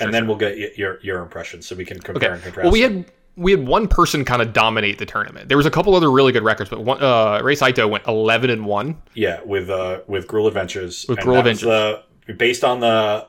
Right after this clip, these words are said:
Speaker 1: the matchup data, which, you know, is a small sample size still, it did have the highest win rate among the, the highly played decks at sixty-five percent. An impressive showing from Gruul Adventures.
Speaker 2: It did really well in the Untapped Red Bull event this weekend as well.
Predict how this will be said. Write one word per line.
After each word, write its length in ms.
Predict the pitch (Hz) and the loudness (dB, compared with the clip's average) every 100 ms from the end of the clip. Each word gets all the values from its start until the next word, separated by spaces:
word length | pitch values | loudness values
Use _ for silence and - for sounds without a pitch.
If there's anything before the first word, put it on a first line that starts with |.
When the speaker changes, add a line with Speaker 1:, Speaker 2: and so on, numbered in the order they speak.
| - | -12
Speaker 1:
the 100 | 101 | -6
matchup 460 | 107 131 156 143 | -2 0 0 0
data, 360 | 147 139 139 131 | 0 2 4 4
which, 280 | 110 104 110 | 2 0 -2
you 80 | |
know, 220 | 101 95 95 | -4 -6 -6
is 140 | 98 | -10
a 40 | 90 | -8
small 220 | 117 123 | -6 -4
sample 260 | 123 104 113 | -4 -4 -4
size 240 | 117 104 | -4 -4
still, 380 | - 104 104 - _ | -2 0 0 -4 _
it 100 | - | -6
did 140 | - 117 | 0 2
have 140 | 127 | 2
the 80 | 120 | 2
highest 260 | 120 117 113 | 2 0 0
win 160 | 104 | -2
rate 280 | 101 98 98 _ | -2 -4 -6 _
among 220 | 98 98 | -12 -8
the, 240 | 98 95 98 | -4 -4 -4
the 340 | 104 95 98 - | -4 -4 -4 -6
highly 240 | 113 104 | -4 -4
played 180 | 95 104 | -4 -6
decks 260 | 95 92 - | -6 -8 -10
at 100 | - | -14
sixty-five 500 | 107 - 101 98 92 | -14 -12 -8 -8 -8
percent. 380 | 104 98 92 - _ _ _ | -8 -8 -8 -10 _ _ _
An 100 | 95 | -12
impressive 360 | 92 110 104 107 | -6 -6 -4 -4
showing 400 | 120 101 104 107 _ | -4 -4 -4 -10 _
from 220 | 110 98 | -10 -4
Gruul 180 | 110 104 | -2 -2
Adventures. 720 | 101 95 - 98 92 - _ | -4 -6 -4 -4 -6 -14 _
Speaker 2:
It 100 | 160 | 0
did 120 | 143 143 | 2 4
really 160 | 170 | 4
well 160 | 165 170 | 6 4
in 80 | 139 | 6
the 260 | 127 117 - | 4 2 0
Untapped 480 | 131 123 127 - - | -2 0 -2 -2 -2
Red 260 | 113 113 | -2 2
Bull 240 | 127 131 131 - - | 0 0 -4 -8 -2
event 240 | 131 135 | 0 0
this 120 | 131 - | -2 -2
weekend 260 | 113 113 104 | -2 0 -2
as 100 | 107 | 0
well. 340 | 110 127 - | 0 -2 -6